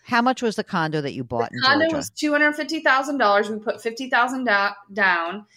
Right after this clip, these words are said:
Speaker 2: It was, um, it never hit the market 'cause it was in a highly desirable place.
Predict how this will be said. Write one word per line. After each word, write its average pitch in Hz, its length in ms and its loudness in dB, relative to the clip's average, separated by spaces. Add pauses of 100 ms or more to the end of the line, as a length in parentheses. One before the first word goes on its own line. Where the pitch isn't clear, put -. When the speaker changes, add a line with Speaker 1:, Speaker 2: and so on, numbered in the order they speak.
(560)
Speaker 2:
It 262 300 2
was, 233 540 4
um, 190 460 -2
it 214 180 4
never 247 280 2
hit 269 200 -4
the 254 60 -4
market 214 480 0
'cause 214 120 -4
it 202 40 -4
was 202 320 -10
in 196 100 -4
a 214 60 -4
highly 196 400 2
desirable 180 880 -2 (460)
place. 208 560 2